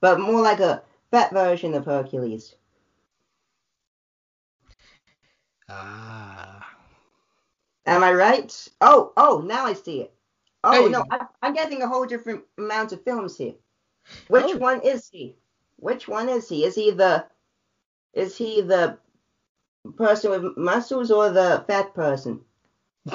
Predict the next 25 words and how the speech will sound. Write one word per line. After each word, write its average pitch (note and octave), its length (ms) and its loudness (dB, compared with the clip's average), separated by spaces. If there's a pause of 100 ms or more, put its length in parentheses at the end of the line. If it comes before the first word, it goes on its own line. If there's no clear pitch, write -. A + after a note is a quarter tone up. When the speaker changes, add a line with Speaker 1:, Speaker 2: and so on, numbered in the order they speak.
(180)
Speaker 1:
Or F3+ 140 6
the F3 80 -2
very G#3+ 180 4
Speaker 2:
<laughs> - 20 4
I B3 80 4
think A3+ 60 -10
Speaker 1:
skinny? C#4+ 520 0
Speaker 2:
neither, G4 400 2
yeah, B3 160 4
very C#4+ 280 6
skinny B3 360 6
person. D#3 440 2 (1300)
Speaker 1:
Very F#3 220 -2
Speaker 2:
Is G3+ 180 -2
the F#3+ 80 0
lead F#3+ 60 -2
Speaker 1:
skinny? G#3 460 -4
Speaker 2:
character. F#3+ 340 -4 (840)
Speaker 1:
Uh, - 80 0
oh, F3 380 2 (220)
no, G3 240 2
then F#3 140 2
that's F#3+ 240 -4
not G3+ 240 -4
Hercules. C#3+ 720 -8